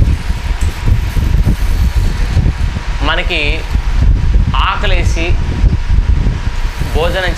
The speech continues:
చేయాలంటే ఆకలి తీరిందని ఎలా తెలుసుకోవాలి? మనం తిన్న ఆహారం నిజంగా మనకి పని చేస్తుందని ఎలా తెలుసుకోవాలి? తుష్టి,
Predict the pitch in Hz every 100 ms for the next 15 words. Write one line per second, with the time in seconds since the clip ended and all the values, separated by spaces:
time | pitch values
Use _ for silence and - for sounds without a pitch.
0 | - 156 151 139 - - - - - -
1 | 135 156 170 180 - 180 180 165 160 139
2 | 143 - - - - - - - - -
3 | - - - - - - - - - -
4 | - - - - - - - - - -
5 | - - - - - - - 135 143 160
6 | 185 175 160 170 175 180 170 156 170 175
7 | 165 143 - - 156 175 175 165 175 160
8 | 151 165 165 - 160 156 156 - - -
9 | - 175 - 226